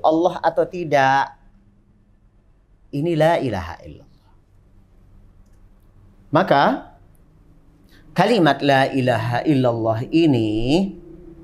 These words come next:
hakikatnya adalah tudzakiruna. Kalau kita berzikir la ilaha illallah,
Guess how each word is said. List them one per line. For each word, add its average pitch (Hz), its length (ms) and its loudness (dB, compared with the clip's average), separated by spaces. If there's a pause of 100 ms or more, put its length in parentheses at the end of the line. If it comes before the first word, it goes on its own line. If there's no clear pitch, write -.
(1120)
hakikatnya 180 760 0
adalah 180 600 2
tudzakiruna. 208 1160 0 (1080)
Kalau 107 160 -4
kita 147 240 0
berzikir 143 480 0
la 156 360 2
ilaha 139 520 2
illallah, 92 880 -6